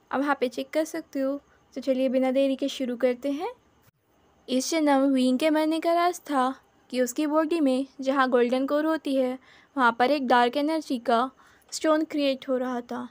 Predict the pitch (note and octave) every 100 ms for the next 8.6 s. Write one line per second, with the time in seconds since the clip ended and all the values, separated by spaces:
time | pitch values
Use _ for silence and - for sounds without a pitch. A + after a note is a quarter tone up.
0 | _ _ _ - B3+ A#3 A#3 B3+ B3 C#4
1 | C4+ C#4+ B3 B3+ C4+ _ _ - B3+ B3
2 | B3 B3+ C#4 D#4 D#4 C4 C4+ C#4+ - C4
3 | C#4+ D4 C4+ A#3+ A#3 A#3 A3+ A#3 A#3 A#3+
4 | A#3+ A#3+ A#3 A#3 - _ _ _ _ B3
5 | B3 B3+ C4+ C#4 C#4 D#4 - C4+ C4+ -
6 | - - B3+ C4 C4 D4+ D#4+ D4+ D4 C#4
7 | B3 A#3 A#3+ B3+ C4 D4+ C4 C4+ E4 -
8 | E4+ E4+ E4+ C4+ C4+